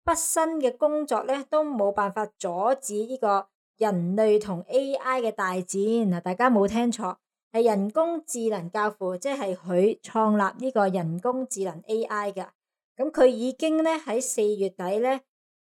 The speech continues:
正式離開咗，離職咗 Google 㗎喇。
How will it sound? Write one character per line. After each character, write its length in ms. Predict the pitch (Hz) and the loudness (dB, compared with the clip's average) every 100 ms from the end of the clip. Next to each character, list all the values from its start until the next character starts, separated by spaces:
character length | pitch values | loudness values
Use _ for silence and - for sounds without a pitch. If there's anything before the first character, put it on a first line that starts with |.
| _ _ - | _ _ 0
正 200 | 240 247 | 4 4
式 140 | 294 | 2
離 320 | 247 185 165 | 0 -4 -6
開 280 | 185 254 269 | -2 2 2
咗， 240 | 214 202 359 _ _ _ | 2 -4 -8 _ _ _
離 140 | 190 175 | -2 -2
職 200 | 233 254 | -2 -2
咗 240 | 190 196 | -2 -2
Google 440 | - 277 269 175 156 | -2 -2 0 -2 -2
㗎 120 | 175 | -4
喇。 120 | 180 | -4